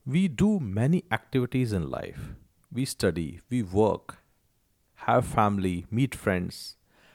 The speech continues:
have corporate events, watch sports, play sports. We do everything in life. However, each step, every activity is for bliss.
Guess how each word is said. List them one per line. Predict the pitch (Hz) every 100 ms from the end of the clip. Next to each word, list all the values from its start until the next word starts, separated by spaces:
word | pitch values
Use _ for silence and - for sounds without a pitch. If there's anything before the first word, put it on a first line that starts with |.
| _
have | - 127 135 -
corporate | 104 113 - 117 110 - _
events, | 107 101 98 92 - - -
watch | 85 101 113
sports, | - - 98 90 90 - -
play | - 139 123
sports. | - - 92 92 - - -
We | 113 139
do | 131 131 -
everything | 127 123 127 120 113 92
in | 78
life. | 71 - - - _ _ _ _ _ _ _ _ _ _ _ _
However, | - 101 92 78 78 _ _ _ _ _ _ -
each | 165 165
step, | - - 85 73 _ - - _ _ -
every | 139 139 143 -
activity | - - 85 82 82 - _ _ _ _
is | 101 90
for | - 90 82
bliss. | 78 - 82 69 - - -